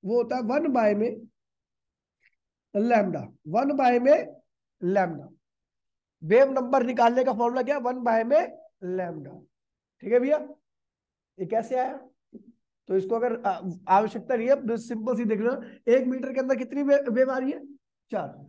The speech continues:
तो अब देखिए ये निकल जाएगा, मान लीजिए भैया मैं एक मीटर की वेव है, ध्यान दीजिए, अगर इसमें चार, दिमाग लगाना, ठीक है भैया, अगर एक मीटर के अंदर चार वेव आ रही है, तो इसका मतलब एक वेव की वे-, अ, wavelength की value क्या है? ज़ीरो पॉइंट टू फ़ाइव मीटर। क्या है?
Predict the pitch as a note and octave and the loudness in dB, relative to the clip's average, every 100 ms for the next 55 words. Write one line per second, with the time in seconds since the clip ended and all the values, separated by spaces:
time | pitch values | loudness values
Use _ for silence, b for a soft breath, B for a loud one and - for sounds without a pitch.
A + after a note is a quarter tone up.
0 | _ _ _ _ B3+ C4 E4 F4 D#4+ E4+ | _ _ _ _ -4 0 0 0 0 0
1 | D#4+ C#4+ C4 C#4+ C#4+ C#4+ D4 C#4 C#4 C#4 | -2 -6 2 2 4 2 0 -4 -4 -4
2 | A#3 C4 C4 C4 B3 B3 A3+ A#3+ B3 A#3+ | -4 -2 0 0 -2 0 0 0 -4 -6
3 | A#3 B3+ A3+ G3+ D#3 - F3+ B3 A#3+ F3+ | -6 -6 -6 -8 -12 -8 -2 -2 -2 -6
4 | - - _ _ G#3 A3 D4 C4 D4 B3 | -8 -18 _ _ -6 -2 -4 -6 -6 -8
5 | - F#3+ F#3 B3 B3 A#3+ A#3+ F3 C#3+ A#3 | -8 -8 -4 -2 -2 -4 -4 -8 -10 -6
6 | C#4 B3+ G3 - - _ _ _ A3+ A#3+ | -2 0 -2 -4 -16 _ _ _ 4 6
7 | D#4 - C4 D#4 D4+ C#4+ C4+ C#4 C4+ C4 | 6 6 6 6 2 -2 -2 0 2 4
8 | C4+ D4+ - C4 C4+ C#4+ C#4+ C4+ C4 C#4 | 4 2 4 4 6 6 4 6 4 4
9 | B3 D3 - - _ _ _ - A#3 B3+ | 0 -4 -8 -20 _ _ _ 2 4 4
10 | C4+ C#4 - C4 C#4 C4 C4+ A#3 C#4 C4+ | 4 4 2 2 2 4 4 4 0 0
11 | C4 A#3 G#3 A3 A#3+ C4 A#3 C4 B3+ D4 | 2 0 2 2 2 -2 -2 -2 0 -2
12 | A#3 A3+ C4 A#3+ C#4 C#4+ D4 B3 A3+ F#3+ | -4 -2 -2 0 -2 -2 -4 0 0 -2
13 | D#3 D#3 F#3+ B3 F#4 | -6 -6 2 4 4